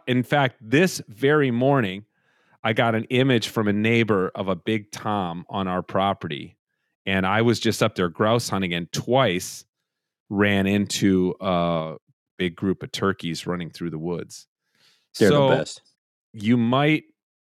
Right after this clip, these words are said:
Speaker 1: consider two trips to the, uh, upper Midwest <laughs> in the spring, or just stay, bro. Just, don't you have, like, a
Speaker 2: <laughs>
Speaker 1: camper? Load your family.
Speaker 2: Well,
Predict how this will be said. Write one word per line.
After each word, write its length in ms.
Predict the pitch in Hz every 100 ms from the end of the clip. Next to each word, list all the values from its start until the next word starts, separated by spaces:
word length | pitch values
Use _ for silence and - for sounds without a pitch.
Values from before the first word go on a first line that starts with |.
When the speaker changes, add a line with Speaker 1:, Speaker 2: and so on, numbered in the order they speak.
| _ _ _ -
Speaker 1:
consider 680 | 123 120 - 143 131 117 - -
two 300 | - 240 277
trips 640 | - 113 92 - - - - _ _ _ _ _ _ -
to 140 | 147 120
the, 380 | 110 107 110
uh, 180 | 110 90 -
upper 240 | 107 110
Midwest 720 | 98 92 87 85 90 113 -
<laughs> 60 | -
in 520 | 127 - 156 - 123 -
the 80 | 135
spring, 460 | - - - - - - - -
or 100 | 202
just 300 | 190 247 -
stay, 320 | - 196 214 131
bro. 340 | 107 95 85 _ _ _ _ -
Just, 400 | 185 180 - - 131
don't 300 | 151 185 220
you 60 | 208
have, 160 | 214
like, 160 | 202 208
a 80 | 139
Speaker 2:
<laughs> 120 | -
Speaker 1:
camper? 500 | 143 180 180 196 175
Load 320 | 135 160 196
your 100 | 233
family. 640 | - 147 127 113 120 170 - - _ -
Speaker 2:
Well, 400 | 131 143 180